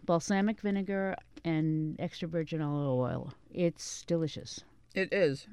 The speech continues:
Speaker 2: I like this better than traditional gazpacho.
Speaker 1: It's nice. And it'd be
Speaker 2: It's
Speaker 1: great
Speaker 2: not
Speaker 1: for a
Speaker 2: as
Speaker 1: brunch.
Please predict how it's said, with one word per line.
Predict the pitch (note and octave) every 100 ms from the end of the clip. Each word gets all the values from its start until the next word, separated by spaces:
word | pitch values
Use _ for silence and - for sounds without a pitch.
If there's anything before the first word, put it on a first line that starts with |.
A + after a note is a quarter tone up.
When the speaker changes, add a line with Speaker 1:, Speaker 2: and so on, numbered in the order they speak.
| - D#3
Speaker 2:
I | E3
like | E3+ E3+ -
this | E3
better | - D#3 D#3
than | D#3+ D3+
traditional | D#3 D3+ D3+ - C3+
gazpacho. | C#3+ - C#3+ C#3+ B2+ B2+ - - - -
Speaker 1:
It's | F#3+
nice. | G3+ C3+ - - -
And | F#3+
it'd | G3 F#3+ F3
be | G3
Speaker 2:
It's | E3+
Speaker 1:
great | F#3+
Speaker 2:
not | F#3+ F#3+
Speaker 1:
for | G3
a |
Speaker 2:
as | F3+
Speaker 1:
brunch. | F3 E3 E3+ - - -